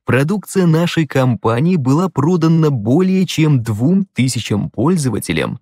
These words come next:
в более чем ста двадцати странах и регионах мира.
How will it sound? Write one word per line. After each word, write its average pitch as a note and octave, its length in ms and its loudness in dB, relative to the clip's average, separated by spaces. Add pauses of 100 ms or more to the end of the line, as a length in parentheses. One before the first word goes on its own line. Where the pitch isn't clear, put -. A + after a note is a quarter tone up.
в A2 160 -4
более G#3 420 2
чем F3 280 0
ста - 380 -4
двадцати D3+ 520 0
странах F3 640 0 (100)
и A#3 140 0
регионах B2+ 720 2
мира. C3+ 460 2